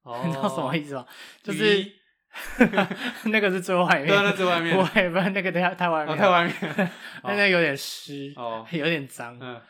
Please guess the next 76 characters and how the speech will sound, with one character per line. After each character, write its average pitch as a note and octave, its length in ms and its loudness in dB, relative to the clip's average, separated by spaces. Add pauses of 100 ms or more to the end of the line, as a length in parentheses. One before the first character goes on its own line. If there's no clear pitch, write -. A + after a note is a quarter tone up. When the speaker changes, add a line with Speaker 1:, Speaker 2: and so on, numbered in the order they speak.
(260)
Speaker 2:
就 - 140 -4
是 C4 100 2
那 A#3+ 140 2
种 D3 180 -6
外 F#3 220 6
套、 E3+ 260 -4
大 F3 360 6
衣 D3+ 220 -12
那 D3 140 -10
种。 - 300 -18
Speaker 1:
哦。 B2 340 -8
Speaker 2:
那 A3 120 2
种 D3+ 180 2
其 D3 140 -2
实 C#3+ 220 -6
我 B2 280 -4
最 D3+ 220 0
近 D#3+ 220 -2
有 A#2+ 280 -8
想 A#2+ 240 -12
要 B2 260 -10 (680)
就 D3+ 140 -8
是 D3 140 -4
有 C3+ 120 -2
在 C#3 120 0
看， - 400 -6
Speaker 1:
嗯， B2+ 120 -10 (100)
嗯。 A#2 100 -6
Speaker 2:
我 D3 40 -2
没 E3+ 120 2
有 A3 100 6
买 F3+ 200 0
过 C#3 260 -4
啦， G#2 100 -12
但 D3+ 100 -4
是 E3 80 -2
我 D#3 160 -2
有 A#2 60 -4
在 A#2+ 120 -8
看， A2 360 -12
Speaker 1:
嗯。 A2+ 260 -12
Speaker 2:
就 - 80 -20
看 E3+ 180 0
有 C#3+ 40 0
没 C#3+ 80 -6
有 D3+ 100 0
人 B2 200 -6
出 B2+ 200 -8
新 B2 220 -12
这 B2 80 -8
种 A#2 60 -10
东 G#2 80 -18
西。 - 60 -18
Speaker 1:
大 C#3 200 2
衣 A2+ 240 -12
哦， G2+ 140 -14 (100)
Speaker 2:
对， B2 120 -10
对， A#2+ 80 -8
对。 A2+ 60 -10
Speaker 1:
不 B2+ 60 -6
要 D#3+ 100 -4
买 B2+ 160 -6
太 C#3 200 -8
大 A#2 240 -4
件 A2+ 200 -10
了， A2+ 100 -14
看 D3+ 140 -14
起 B2 60 -10
来 A2+ 60 -8
像 B2 220 -12
暴 - 140 -14
露 A#2+ 120 -10
狂。 - 260 -20 (520)
Speaker 2:
<laughs> F3+ 580 -12
不 F3+ 140 0
会， G#3+ 220 2